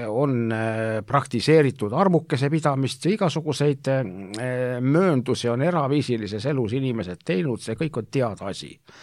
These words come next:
Ainult et need kõik ei ole ühtemoodi heaks kiidetud ja see, kuidasmoodi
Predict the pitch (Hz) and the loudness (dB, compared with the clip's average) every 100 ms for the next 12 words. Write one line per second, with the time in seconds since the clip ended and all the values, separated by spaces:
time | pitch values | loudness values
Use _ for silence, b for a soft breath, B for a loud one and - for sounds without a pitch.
0 | B B B B - 135 120 123 - 123 | B B B B -4 -2 -2 -4 -4 -4
1 | 165 151 - 131 139 151 - 131 127 151 | -2 -4 -2 -2 0 -2 -2 -2 0 0
2 | 208 135 - 139 127 113 - 117 113 110 | 0 -2 -2 -2 0 -2 -2 -4 0 0
3 | 110 110 104 - 160 123 120 113 107 - | 0 0 0 2 2 2 -2 -4 -6 -2
4 | 123 117 113 110 | 0 2 2 0